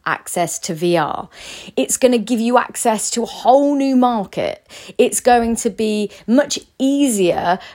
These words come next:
for you to kind of deliver the V R experience because you have complete control end to end of the distribution.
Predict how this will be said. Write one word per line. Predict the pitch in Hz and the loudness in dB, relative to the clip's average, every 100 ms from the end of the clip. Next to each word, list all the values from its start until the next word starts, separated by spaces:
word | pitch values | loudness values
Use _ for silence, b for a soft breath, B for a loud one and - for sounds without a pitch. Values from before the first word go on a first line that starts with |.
| - | -2
for | 233 | 0
you | 208 220 220 | 2 0 0
to | - | -4
kind | 208 208 202 196 | -6 -6 -2 0
of | 190 185 175 - _ 202 | 2 0 -4 -18 _ -10
deliver | - 214 220 220 262 226 180 - 165 B - | 2 4 6 6 6 4 -2 -2 -8 B -2
the | 175 | 2
V | 180 | 4
R | 170 160 175 | 4 2 0
experience | - - - 170 156 175 180 | -4 -6 -6 -6 -6 -8 -8
because | - 214 196 185 | -6 -4 -2 0
you | 233 | -2
have | 214 214 | -2 -4
complete | - 196 - 254 294 294 | -4 -4 0 2 2 0
control | - 247 233 262 220 165 156 - | -4 -4 0 2 4 4 0 -2
end | 208 247 254 254 | -2 2 2 0
to | 247 247 | -2 0
end | 226 175 160 156 - | 0 0 -2 -6 2
of | 226 226 180 | 4 4 0
the | 202 | -8
distribution. | 190 214 - 180 175 226 - - - | -4 -4 -4 -8 -2 -2 -2 -8 -10